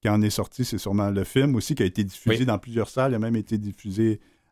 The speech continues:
Speaker 1: à Moscou. Là, il a fait le tour du monde, ce film-là. Il y a eu des, des projections partout dans le monde. C'est ça qui est, c'est ça qui est fou quand tu touches à, quand t'as la chance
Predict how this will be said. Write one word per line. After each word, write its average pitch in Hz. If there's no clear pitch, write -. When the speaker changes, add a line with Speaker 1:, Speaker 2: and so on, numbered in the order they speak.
Speaker 1:
à 98
Moscou. 107
Là, 127
il 104
a 98
fait -
le 107
tour 139
du 120
monde, 131
ce 117
film-là. 113
Il 101
y 104
a 107
eu -
des, 110
des 101
projections 107
partout 117
dans 110
le 101
monde. 110
C'est 98
ça 147
qui 123
est, -
c'est -
ça 156
qui 135
est -
fou 160
quand 127
tu -
touches -
à, 113
quand 127
t'as 139
la 131
chance 151